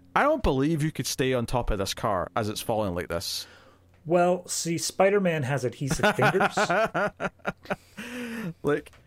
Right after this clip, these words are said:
Speaker 1: she's kinda still inside, although she actually, like, pops the door off and it just goes flying. <laughs>
Speaker 2: Yeah. I mean,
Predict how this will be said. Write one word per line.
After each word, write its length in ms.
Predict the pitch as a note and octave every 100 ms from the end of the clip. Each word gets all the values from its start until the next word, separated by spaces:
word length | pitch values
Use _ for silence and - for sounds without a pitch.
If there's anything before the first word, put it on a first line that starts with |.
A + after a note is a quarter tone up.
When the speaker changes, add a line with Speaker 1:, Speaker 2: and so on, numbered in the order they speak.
| -
Speaker 1:
she's 280 | - C4 D4
kinda 260 | D4 C#4 A3
still 260 | A#3 G#3+ -
inside, 500 | E3 F3 F3+ F3+ F#3
although 160 | F3+
she 140 | F3 F#3+
actually, 260 | A3 B3 F#3+
like, 140 | -
pops 300 | - D3+ -
the 100 | A#2
door 240 | A2+ A#2
off 140 | C#3+ C#3+
and 60 |
it 40 | A2+
just 140 | C3+
goes 120 | A#2
flying. 640 | - - G#2 A2 F2+ D#2+ E2 -
<laughs> 460 | - D5+ D5 - -
Speaker 2:
Yeah. 280 | F#3+ - - F#3 G#3+ G#3+ F#3+ -
I 120 | C3+
mean, 300 | E3 D#3